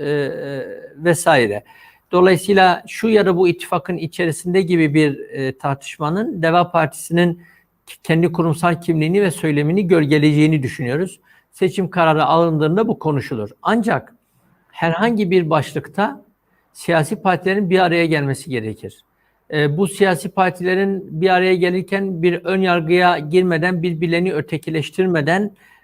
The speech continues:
ve bir ön şart ileri sürmeden bir araya gelmeleri gerekir. Örneğin geçen hafta tüses Vakfı'nın Kanal İstanbul'la ilgili yapmış olduğu bir programda beş siyasi parti bir arada Kanal İstanbul'u tartıştık.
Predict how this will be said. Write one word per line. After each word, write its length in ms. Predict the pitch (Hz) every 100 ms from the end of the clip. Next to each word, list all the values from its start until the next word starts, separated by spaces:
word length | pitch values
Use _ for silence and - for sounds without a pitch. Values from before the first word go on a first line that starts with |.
| _
ve 340 | 147 170 180 170
bir 120 | 190
ön 200 | 185 196
şart 380 | 190 196 190 -
ileri 220 | 170 180
sürmeden 520 | - 208 196 160 147
bir 100 | 143
araya 260 | 135 131 127
gelmeleri 520 | 123 120 117 117 113
gerekir. 420 | 117 110 - - -
Örneğin 440 | 233 226 196 190
geçen 280 | 180 - 214
hafta 480 | 175 - 180 202 - _ _ _ _ -
tüses 440 | 254 - 202 -
Vakfı'nın 480 | 175 139 - 170 214
Kanal 340 | - 185 196
İstanbul'la 600 | 185 - 208 208 190 170
ilgili 460 | 156 156 147 147 143 160
yapmış 320 | 170 196 175
olduğu 300 | 180 156 151
bir 140 | 190
programda 640 | - 170 156 151 175 185
beş 160 | 196 214
siyasi 360 | - 175 160 175
parti 400 | 165 147 151 143
bir 120 | 196
arada 460 | 180 165 175 208
Kanal 280 | 202 170 180
İstanbul'u 720 | 165 - 185 180 160 170 170 - _ _
tartıştık. 640 | 127 113 - - 110 -